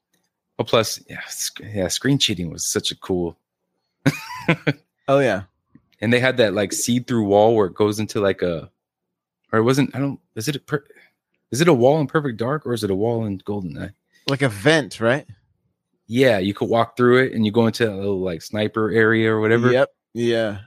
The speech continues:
Speaker 2: Yeah, yeah,
Speaker 1: That's
Speaker 2: yeah.
Speaker 1: why we liked Complex. And then, uh,
Speaker 2: I think the library was our probably most played one where you could go up on the, the, what would happen is I'd get up there with an R C P ninety and I'd play against,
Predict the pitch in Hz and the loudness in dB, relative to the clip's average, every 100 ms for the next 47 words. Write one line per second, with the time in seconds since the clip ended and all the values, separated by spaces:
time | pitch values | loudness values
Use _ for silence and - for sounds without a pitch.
0 | _ 113 113 107 110 107 113 104 98 98 | _ -6 -4 -2 0 0 2 2 2 2
1 | 98 - - 101 87 90 85 - - - | 0 -2 -2 -2 0 0 0 -4 -20 -12
2 | 98 87 87 87 85 - _ - - 185 | -8 -6 -6 -6 -8 -14 _ -10 -6 0
3 | 254 190 127 131 147 127 123 113 110 104 | 2 2 4 4 4 4 2 2 0 -2
4 | 113 107 120 113 107 107 110 - 120 110 | -2 -2 0 0 -2 -2 -4 -6 -4 -2
5 | 107 101 107 110 101 113 98 120 123 135 | -4 -4 -4 -6 -6 -6 0 0 0 -2
6 | 123 117 107 95 92 _ _ _ - 120 | -2 -2 -4 -6 -12 _ _ _ -16 2
7 | 156 - 156 175 151 165 170 147 120 131 | 2 4 2 4 4 4 4 2 2 2
8 | 117 143 139 139 127 120 120 123 135 117 | 4 4 4 4 4 2 2 0 -2 -2
9 | 120 107 107 123 135 139 _ _ _ - | -2 0 -2 -2 -4 -6 _ _ _ 0
10 | 135 123 - 147 151 135 131 117 - - | 2 2 2 4 4 2 -2 -4 -10 -14
11 | - | -20